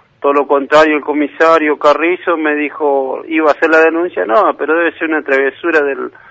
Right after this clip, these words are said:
del pibe y se habrá ido a Roca y así sucesivamente. Pero bueno, me, me mentían porque ellos sabían muy bien,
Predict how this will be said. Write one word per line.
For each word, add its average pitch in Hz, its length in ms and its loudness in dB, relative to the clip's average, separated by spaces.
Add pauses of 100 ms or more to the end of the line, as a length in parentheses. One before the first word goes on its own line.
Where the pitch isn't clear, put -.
(240)
del 135 200 -4
pibe 180 240 0
y - 40 -2
se - 80 -8
habrá 135 220 2
ido 131 160 0
a 123 40 0
Roca 147 500 -2
y 127 100 -6
así - 260 -12
sucesivamente. 139 800 -8 (840)
Pero 120 280 0
bueno, 151 260 -4 (720)
me, 127 420 0
me 135 240 2
mentían 185 580 4
porque 151 280 2
ellos 147 220 2
sabían 147 360 4
muy 165 260 2
bien, 151 560 0